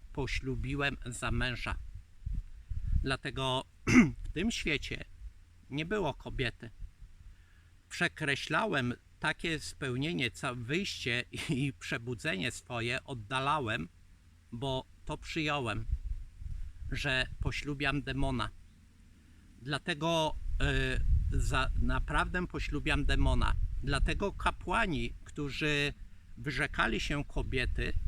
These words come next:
poślubiali <laughs> Chrystusa, które po w-,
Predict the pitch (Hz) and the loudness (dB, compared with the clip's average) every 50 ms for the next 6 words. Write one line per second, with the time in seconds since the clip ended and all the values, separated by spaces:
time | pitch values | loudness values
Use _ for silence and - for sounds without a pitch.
0 | - - - - - - - - - 156 139 - - - 139 139 143 135 120 113 | 0 -2 -4 -4 -2 0 2 2 2 4 4 4 4 4 4 4 4 2 2 2
1 | - 143 147 - 175 165 160 160 165 170 170 - - - - - - - 156 131 | 2 2 2 2 2 2 2 2 2 0 0 0 -2 4 6 6 6 6 6 4
2 | - - - - - - - - - - - - 143 - - 160 151 151 - - | 4 4 4 4 4 2 0 -2 -4 -4 -4 -4 -4 -2 0 2 2 2 2 2
3 | - 196 202 - - - 135 - - - - 151 147 143 139 139 135 - - - | 0 -2 0 2 2 4 4 6 6 6 6 6 4 4 2 2 0 0 0 0
4 | - 160 147 139 139 139 135 120 113 - 110 123 120 110 113 110 | 2 2 4 4 2 2 0 0 -4 -6 -8 -10 -10 -8 -10 -12